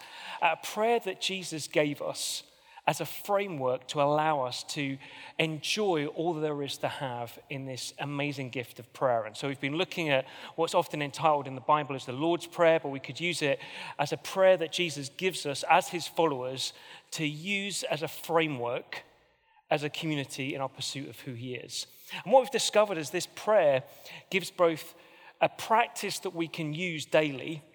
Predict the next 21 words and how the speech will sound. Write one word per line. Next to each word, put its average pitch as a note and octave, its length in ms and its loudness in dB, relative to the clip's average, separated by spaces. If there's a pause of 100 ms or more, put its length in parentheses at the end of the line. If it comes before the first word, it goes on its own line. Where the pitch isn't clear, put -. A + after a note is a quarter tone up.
(340)
but G3+ 100 2
also A#3 300 4
as G3 240 4
we F#3+ 80 -2
live G#3 280 2
in A3 140 -4
that C#3+ 180 -2
practice, - 720 -6 (280)
it D#3 180 -4
gives G3 260 -2
us, E3 380 2
um, E3 260 6 (420)
a E3+ 60 6
way F#3 260 4
to F3+ 160 -4
live F3+ 260 4
our E3 100 8
lives E3 320 2
out G3 200 2
of C#3 120 -4
it. - 220 -4